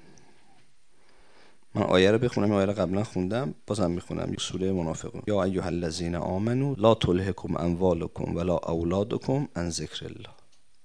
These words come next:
و من یفعل ذلک فاولئک هم الخاسرون. مواظب باشید فرزندان شما، بچه‌های شما، در آیهٔ دیگه فرمود همسرانتون،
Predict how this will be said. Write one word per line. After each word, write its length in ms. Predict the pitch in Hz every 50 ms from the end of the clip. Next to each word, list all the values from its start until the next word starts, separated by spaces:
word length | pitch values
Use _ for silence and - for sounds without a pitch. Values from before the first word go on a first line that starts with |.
| - - - - - - - -
و 120 | 95 107 123
من 240 | 123 98 90 90 90
یفعل 400 | 98 107 107 110 - - 82 85
ذلک 600 | 85 85 92 85 82 80 82 82 85 - - -
فاولئک 1200 | - - 92 - 85 85 85 87 87 85 85 85 85 85 85 85 85 85 - - 90 87 - 92
هم 300 | 82 - 98 87 90 90
الخاسرون. 1300 | 95 104 113 123 131 143 147 156 156 160 156 - - - - - - - - - - - - - - - - - - - - - - - -
مواظب 540 | - 110 113 113 110 107 117 135 139 127 -
باشید 580 | 95 87 87 - - - 85 87 - - - - - - - - - - - -
فرزندان 840 | - - 98 92 95 87 90 95 90 90 87 90 104 120 135 135
شما، 460 | 127 - 127 120 113 113 117 113 - - - - - - - - - - - - - - - - - - - - - - - -
بچه‌های 600 | - 90 - - - - 95 87 98 110 127 123
شما، 420 | 113 - - 107 107 101 98 104 107 - - - - - - - - - - - - - - - - - - -
در 140 | - 87 -
آیهٔ 320 | - - 90 90 95 110
دیگه 220 | 107 107 90 95 113
فرمود 480 | - - 92 90 90 98 110 117 113
همسرانتون، 1000 | - 107 92 90 90 - - 90 85 95 107 120 127 123 - - - 107 104